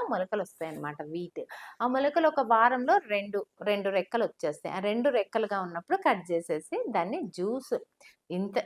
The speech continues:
ఇంత గడ్డి త-, సరిపోతుంది రోజుకి. ఒక గ్లాస్ జ్యూస్ ఇద్దరు wife and husband ఒక్కొక్క గ్లాస్. చాలా మందికి నేను మిరాకిల్స్ చూశానన్నమాట.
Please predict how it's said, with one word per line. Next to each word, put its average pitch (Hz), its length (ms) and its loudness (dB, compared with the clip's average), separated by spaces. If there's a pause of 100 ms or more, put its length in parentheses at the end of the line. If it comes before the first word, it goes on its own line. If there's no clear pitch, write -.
ఇంత 196 300 -4
గడ్డి 190 320 0
త-, 214 180 -4
సరిపోతుంది 156 560 -4
రోజుకి. 156 440 -2 (360)
ఒక 339 240 6
గ్లాస్ 233 540 6
జ్యూస్ 180 420 -4
ఇద్దరు 175 500 -2
wife 190 420 -2
and 170 260 -14
husband 165 540 -8
ఒక్కొక్క 165 340 -6
గ్లాస్. 165 420 0
చాలా 285 420 -2
మందికి 320 360 -2
నేను 294 180 -4
మిరాకిల్స్ 214 600 -4
చూశానన్నమాట. 170 720 -8